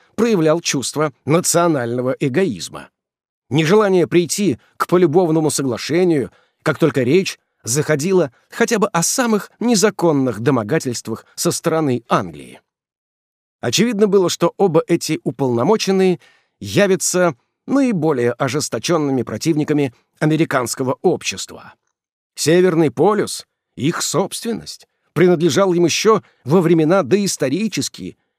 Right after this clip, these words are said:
как будто самим создателем Вселенной повелено было англичанам обеспечивать вращение земного шара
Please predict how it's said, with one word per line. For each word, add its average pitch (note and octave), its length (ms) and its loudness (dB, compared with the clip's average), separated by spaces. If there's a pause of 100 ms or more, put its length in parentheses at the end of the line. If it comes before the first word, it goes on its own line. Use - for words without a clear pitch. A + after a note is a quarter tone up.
(140)
как C#3+ 200 -2
будто G3+ 300 2
самим G3 420 2
создателем D3 880 0
Вселенной B2 680 -2 (320)
повелено D#3 520 2
было A2 280 -4 (100)
англичанам C#3+ 760 0 (220)
обеспечивать D3+ 800 0
вращение C3 640 0
земного B2 460 0
шара C3+ 380 -2